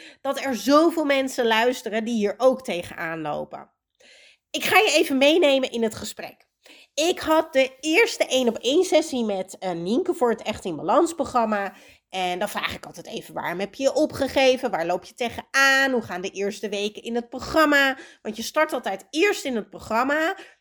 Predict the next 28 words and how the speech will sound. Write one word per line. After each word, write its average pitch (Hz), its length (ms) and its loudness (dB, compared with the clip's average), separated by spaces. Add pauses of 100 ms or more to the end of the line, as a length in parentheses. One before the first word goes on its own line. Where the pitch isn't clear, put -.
(180)
En 214 220 2
dan 208 280 2
meestal 254 420 2
in 226 160 -4
week 202 260 -4
drie 254 260 -4
of 302 80 -6
vier 247 320 -2
heb 226 140 0
je 226 120 -8
de 196 100 -4
eerste 202 340 -4
één-op-één 185 560 -8
sessie. 165 360 -10
Dan 165 100 -10
kunnen 202 200 -6
we 190 80 -2
meteen 254 400 2
even 240 300 0
kijken 208 380 -6
waar 233 160 -16
je 208 100 -10
staat, 247 560 2
waar 180 140 -12
je 170 100 -12
tegenaan 247 600 -6
bent 233 240 -4
gelopen. 202 840 -4